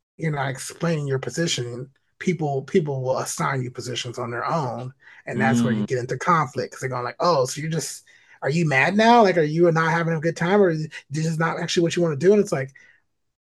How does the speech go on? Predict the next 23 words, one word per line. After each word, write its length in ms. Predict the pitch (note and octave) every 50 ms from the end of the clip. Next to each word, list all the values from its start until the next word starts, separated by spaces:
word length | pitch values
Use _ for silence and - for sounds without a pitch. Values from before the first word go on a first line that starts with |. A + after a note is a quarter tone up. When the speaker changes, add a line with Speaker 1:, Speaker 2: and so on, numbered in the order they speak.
| _ -
Speaker 1:
sometimes, 580 | - - B3 B3+ B3+ C#4 C4+ B3+ - - G3+ G3 - - - - -
like, 260 | F3 E3+ D#3 D#3+ _ _ _ _ _ _ _ _ _ _ -
I 40 | G#3
guess 180 | G#3 B3+ B3+ -
what 60 | B3
I'm 100 | G#3 F3+
getting 180 | D#3+ F#3+ F3+ F#3
at 100 | F3 E3
is 60 | D3+
that 120 | D#3+ D#3+ -
I, 260 | - F3 F#3 F#3 F3 E3 - - _ _ _ _ _ _ - - - - -
I, 180 | - F3+ F3+ E3+
I've 200 | D#3+ F#3+ F#3 -
talked 260 | - - A#3 A#3 A#3 -
to 60 | F3
this, 220 | F3+ E3+ - - _ _ -
talked 280 | - - F3+ F3+ F3+ -
to 80 | - E3+
you 60 | D3+
about 180 | D3+ C#3+ C3+
this 160 | C3+ D#3+ C3+ -
as 140 | C3 C3+ -
friends, 500 | - - C#3 C3 B2 - C3 C3 -